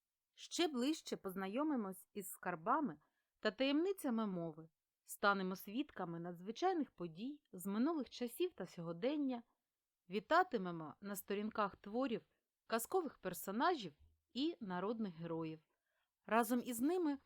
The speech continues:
долатимемо перешкоди, перемагатимемо, навчатимемось і ставатимемо мудрішими. Попереду на нас чекають пригоди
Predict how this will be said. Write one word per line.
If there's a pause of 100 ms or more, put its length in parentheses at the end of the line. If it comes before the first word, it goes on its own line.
(200)
долатимемо
перешкоди, (240)
перемагатимемо, (420)
навчатимемось (440)
і
ставатимемо
мудрішими. (960)
Попереду
на
нас
чекають
пригоди